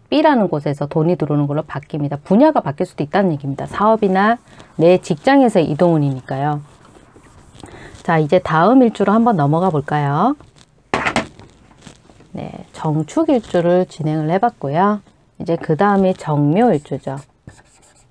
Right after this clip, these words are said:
정묘 일주가 경자년을 맞았을 때 어떻게 볼 것인가? 정묘는 어떠합니까? 또 이제 다른 분들을 위해서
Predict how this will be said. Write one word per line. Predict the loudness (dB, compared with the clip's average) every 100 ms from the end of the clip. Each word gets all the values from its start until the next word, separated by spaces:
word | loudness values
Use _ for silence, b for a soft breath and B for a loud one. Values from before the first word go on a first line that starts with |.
| _ -20 -20 -20 _ _ _ _ _ _ -20 -20 _ _ _ _ _ -20 _ _
정묘 | -4 0 4 4
일주가 | 2 0 0 2 0
경자년을 | -4 -2 0 0 0 -2
맞았을 | -2 -4 -6 -8
때 |
어떻게 | -8 -6 -4 -2
볼 | -4 -4
것인가? | -6 -4 -6 -4 -2 -4 -6 _ b b b _
정묘는 | 2 4 6 6 4
어떠합니까? | 0 0 0 -2 -6 -12 -6
또 | 0 2
이제 | 2 0 0 -2 -6 _ _ _ _ _ _ _ -10
다른 | 0 2
분들을 | 2 2 0
위해서 | 0 -2 -2 -2